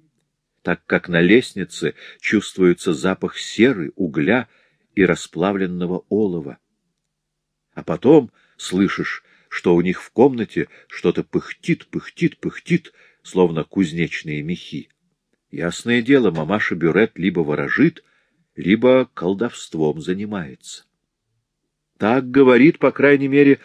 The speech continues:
жилец с четвёртого этажа, господин Сезар Брадаманти.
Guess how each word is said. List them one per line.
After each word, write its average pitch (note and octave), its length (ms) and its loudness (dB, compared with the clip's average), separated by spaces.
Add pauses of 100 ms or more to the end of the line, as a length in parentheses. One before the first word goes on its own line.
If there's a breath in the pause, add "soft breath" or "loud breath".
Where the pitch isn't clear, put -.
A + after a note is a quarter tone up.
(260 loud breath)
жилец A2 920 2
с - 140 -20
четвёртого C#3+ 640 4
этажа, C3+ 360 0
господин A2 540 0
Сезар A2+ 580 0 (380 soft breath)
Брадаманти. A2+ 840 0